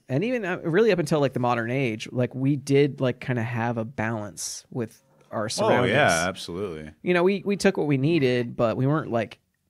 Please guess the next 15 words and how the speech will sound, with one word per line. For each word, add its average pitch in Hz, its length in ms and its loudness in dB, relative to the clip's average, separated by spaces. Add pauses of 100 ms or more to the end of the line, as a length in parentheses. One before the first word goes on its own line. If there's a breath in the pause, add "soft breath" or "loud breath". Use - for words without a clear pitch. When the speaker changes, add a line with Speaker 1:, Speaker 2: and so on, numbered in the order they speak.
(100)
Speaker 1:
destroying 135 680 0
everything 123 380 -4
in 101 100 -10
sight. 110 500 -2
It 131 100 0
was 147 140 4
Speaker 2:
Right. 175 60 6
Speaker 1:
really 208 140 8
with 160 120 6
the 147 80 2
modern, 123 540 0
like, 120 240 -2
industrial 113 640 -2
age, 110 340 -4
and, 110 160 -10